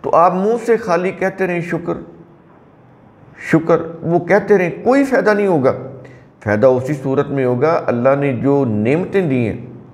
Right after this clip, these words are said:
उनको आप अल्लाह के कवानीन की रूह से इस्तेमाल में लाएं।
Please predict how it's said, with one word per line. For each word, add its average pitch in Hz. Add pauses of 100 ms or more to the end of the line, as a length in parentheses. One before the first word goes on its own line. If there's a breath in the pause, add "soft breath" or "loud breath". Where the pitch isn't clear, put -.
(680 loud breath)
उनको 214
आप 147 (360)
अल्लाह 139
के 156
कवानीन 147
की 151
रूह 131
से 151
इस्तेमाल 107
में 92
लाएं। 67